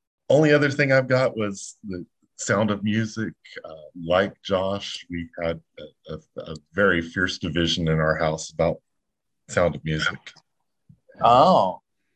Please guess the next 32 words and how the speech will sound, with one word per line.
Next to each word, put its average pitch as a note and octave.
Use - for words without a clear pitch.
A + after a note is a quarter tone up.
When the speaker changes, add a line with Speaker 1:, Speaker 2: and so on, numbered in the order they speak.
Speaker 1:
I've G2
always F#2
said F2
that F2
it's -
not F#2+
even E2+
the E2
best F2
musical F2+
with E2+
a E2+
character F2+
named E2+
Rolf F#2
in F2
it -
Speaker 2:
<laughs> F3
Speaker 1:
because E2
the E2
producers G#2+
had E2
a D2+
wolf. -
Speaker 2:
Oh, A2
Speaker 1:
Uh, A2+
Speaker 2:
yeah. -
Speaker 1:
and F#2
then, F#2+
uh, E2
Andy G2+
getting F#2